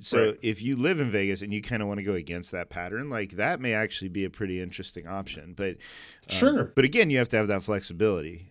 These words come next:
Speaker 1: Uh, but yeah, in a, in a place like Southern California, it's, it's a real tough one there, I think. But
Speaker 2: Yeah.
Speaker 1: Um, but whatever. So, all right. So you're out. But let me ask you one more question before you fully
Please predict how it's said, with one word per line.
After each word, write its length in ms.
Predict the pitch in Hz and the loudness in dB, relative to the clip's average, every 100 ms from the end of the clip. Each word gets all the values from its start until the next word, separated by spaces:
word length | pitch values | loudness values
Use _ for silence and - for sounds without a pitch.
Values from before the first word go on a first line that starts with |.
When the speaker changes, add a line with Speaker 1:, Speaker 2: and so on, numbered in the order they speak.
| - | -12
Speaker 1:
Uh, 180 | 90 85 | -10 -6
but 240 | 85 101 | -4 -2
yeah, 180 | 110 90 | 0 0
in 80 | 87 | -2
a, 80 | 92 | -6
in 100 | 98 | -8
a 60 | 95 | -8
place 340 | - 107 98 | 0 0 0
like 200 | 92 87 - _ | -4 -6 -10 _
Southern 220 | - 95 85 | -10 -10 -8
California, 520 | 87 80 87 80 80 | -10 -12 -12 -12 -12
it's, 160 | - - | -14 -18
it's 200 | - - | -16 -12
a 140 | 85 76 | -12 -12
real 260 | 80 78 - _ - | -14 -14 -18 _ -14
tough 240 | - - | -14 -12
one 160 | - - | -16 -14
there, 180 | 50 50 | -12 -12
I 40 | |
think. 300 | - 82 - _ | -14 -18 -20 _
But 140 | - 50 - - - - - _ | -14 -14 -18 -20 -20 -20 -20 _
Speaker 2:
Yeah. 100 | - | -10
Speaker 1:
Um, 380 | 87 85 78 71 - - - _ | -8 -8 -10 -14 -20 -20 -20 _
but 80 | 113 | 4
whatever. 560 | 160 139 85 90 87 87 | 8 6 4 -2 -6 -10
So, 300 | - 117 110 | 0 2 4
all 100 | 113 | 4
right. 240 | 90 85 | 2 -2
So 120 | - 107 | -2 0
you're 220 | 120 117 | 4 2
out. 200 | 82 - | 0 0
But 160 | 127 131 - - - - _ - | 2 2 -2 -20 -20 -20 _ -8
let 120 | 165 | -4
me 120 | 247 | 0
ask 160 | 220 - | 0 0
you 100 | 113 | -2
one 220 | 98 104 | 0 0
more 180 | 101 95 | 0 -2
question 420 | - 92 - 82 | -2 -4 -4 -8
before 200 | 80 92 | -8 -8
you 140 | 85 80 | -8 -10
fully 680 | - - 95 82 76 73 | -14 -6 -6 -4 -8 -10